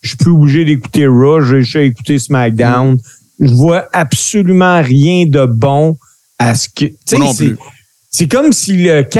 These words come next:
Speaker 1: Canadien
Speaker 2: fais
Speaker 1: de Montréal
Speaker 2: plaisir à T V.
Speaker 1: Ben oui, c'est comme si le Canadien de Montréal avait une équipe pour jouer sa route puis une équipe pour jouer à la maison.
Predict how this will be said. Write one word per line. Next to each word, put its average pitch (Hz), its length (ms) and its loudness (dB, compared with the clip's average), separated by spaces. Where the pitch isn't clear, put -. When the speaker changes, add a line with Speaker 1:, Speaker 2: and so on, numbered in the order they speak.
Speaker 1:
Canadien 208 260 0
Speaker 2:
fais 247 60 -2
Speaker 1:
de 247 40 0
Montréal 190 380 0
Speaker 2:
plaisir 190 100 0
à 196 80 0
T 185 80 0
V. 135 300 -4
Speaker 1:
Ben 185 160 2
oui, 226 240 2
c'est 175 160 -2
comme 254 160 2
si 202 100 -2
le 175 60 0
Canadien 196 400 0
de 220 40 2
Montréal 196 460 2
avait 160 240 2
une 160 80 4
équipe 156 320 -2
pour 135 160 -2
jouer 156 160 2
sa 143 240 0
route 165 240 -2
puis 160 100 0
une 135 80 2
équipe 131 220 0
pour 131 100 0
jouer 131 100 4
à 127 40 2
la 123 40 2
maison. 104 460 0